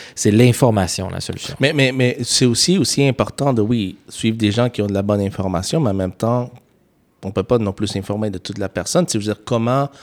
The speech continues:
Speaker 2: on sait que cette personne-là f-, donne la bonne information ? Ça aussi,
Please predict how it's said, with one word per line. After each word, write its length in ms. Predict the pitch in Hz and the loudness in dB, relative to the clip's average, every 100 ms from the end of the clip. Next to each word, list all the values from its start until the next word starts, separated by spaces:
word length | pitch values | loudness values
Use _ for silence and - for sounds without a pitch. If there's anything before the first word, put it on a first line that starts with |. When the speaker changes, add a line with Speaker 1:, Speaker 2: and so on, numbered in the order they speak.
| - - | -16 -8
Speaker 2:
on 80 | 104 | -6
sait 220 | - 127 | -2 -4
que 100 | 104 | -4
cette 240 | - 107 | -6 -4
personne-là 400 | 104 - 117 113 | -4 -2 -2 -2
f-, 460 | 113 - - - 151 | -2 -8 -20 -16 0
donne 240 | 110 110 | 4 4
la 100 | 104 | 4
bonne 180 | 98 95 | 2 2
information ? 520 | 95 104 101 95 214 | 0 -2 -2 -2 -2
Ça 120 | - | 0
aussi, 220 | 143 - | 0 0